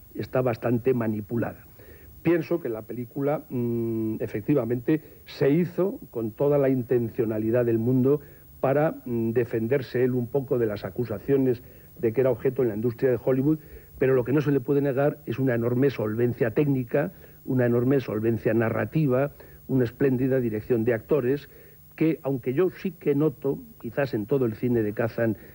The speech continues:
una cierta carencia de un estilo propio,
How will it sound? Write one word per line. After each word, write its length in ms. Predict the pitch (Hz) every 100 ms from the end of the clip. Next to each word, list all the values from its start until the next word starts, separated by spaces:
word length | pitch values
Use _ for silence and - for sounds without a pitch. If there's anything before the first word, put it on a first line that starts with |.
| - -
una 220 | 165 156
cierta 320 | 127 143 - 123
carencia 460 | 117 135 139 131
de 120 | 117
un 120 | 131 139
estilo 400 | 110 131 123 107
propio, 500 | 151 143 113 117